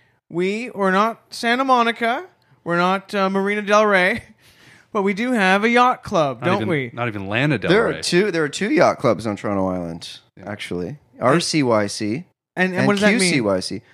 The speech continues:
Speaker 3: The Royal City
Speaker 2: Can
Speaker 3: Yacht Club?
Speaker 2: Yeah.
Speaker 3: And
Speaker 1: That's
Speaker 3: the,
Speaker 1: only
Speaker 3: and the
Speaker 1: for Protestants? <laughs>
Speaker 2: Royal Canadian Yacht?
Speaker 3: Royal Canadian Yacht Club?
Speaker 2: I don't know.
Speaker 3: I think so. And the Queen
Speaker 2: Queen
Speaker 3: City
Speaker 2: City
Speaker 3: Yacht
Speaker 2: Yacht Club,
Speaker 3: Club.
Speaker 2: yeah.
Speaker 1: Right.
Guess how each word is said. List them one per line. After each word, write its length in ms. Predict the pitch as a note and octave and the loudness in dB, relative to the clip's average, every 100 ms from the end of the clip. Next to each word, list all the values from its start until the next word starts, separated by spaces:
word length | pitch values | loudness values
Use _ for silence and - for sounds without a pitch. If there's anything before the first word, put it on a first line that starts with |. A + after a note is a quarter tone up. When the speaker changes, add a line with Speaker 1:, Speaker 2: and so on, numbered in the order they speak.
| _ - | _ -8
Speaker 3:
The 80 | B2+ | -2
Royal 680 | C#3+ D3+ E3+ F3 F3 F#3 - _ - | 0 2 2 0 -2 -8 -18 _ -12
City 220 | F#3+ G3+ | -8 -6
Speaker 2:
Can 40 | |
Speaker 3:
Yacht 200 | G3 G3 | -4 -6
Club? 180 | G#3 C4 - _ _ | -6 -10 -12 _ _
Speaker 2:
Yeah. 260 | B2 A#2+ F#2+ - - | -14 -12 -14 -16 -4
Speaker 3:
And 180 | C3 C#3 | 0 2
Speaker 1:
That's 160 | C#3+ | 4
Speaker 3:
the, 60 | C#3 | 4
Speaker 1:
only 180 | G3 G3+ | 4 2
Speaker 3:
and 80 | |
the 40 | C#3+ | 2
Speaker 1:
for 180 | G3+ G3 | 2 2
Protestants? 840 | G3 F3+ F#3 - - G#3+ - - - | 4 4 2 -2 -6 -6 -6 -12 -4
<laughs> 40 | |
Speaker 2:
Royal 200 | A#2 B2 | 0 0
Canadian 460 | - A#2 C3 F#3 B3+ - _ _ A#2 | 0 -2 0 -2 -6 -14 _ _ -14
Yacht? 160 | C#3 - _ | -14 -16 _
Speaker 3:
Royal 180 | - D#3 | 2 2
Canadian 360 | D#3+ D#3 D3 C#3 | 2 0 2 2
Yacht 200 | C3+ C#3+ | 2 0
Club? 180 | F3+ - | -4 -4
Speaker 2:
I 80 | A2 | -6
don't 140 | G2 F2 | -6 -4
know. 40 | |
Speaker 3:
I 120 | D3 | -2
think 160 | C#3 A#2+ | 0 0
so. 220 | G#2+ G2 | 0 0
And 220 | A2+ C3+ | 2 2
the 160 | C#3 A#2+ | 2 0
Queen 280 | - D3 D3 | 0 2 2
Speaker 2:
Queen 20 | |
Speaker 3:
City 280 | - D#3+ E3+ | 2 0 2
Speaker 2:
City 240 | G#2+ - | 0 0
Speaker 3:
Yacht 140 | F#2+ F2 | -4 -12
Speaker 2:
Yacht 120 | - | -14
Club, 240 | - F2 F2+ | -8 -8 -8
Speaker 3:
Club. 120 | E2+ | -8
Speaker 2:
yeah. 60 | C#3 | -4
Speaker 1:
Right. 280 | D3 G#2 | -4 -4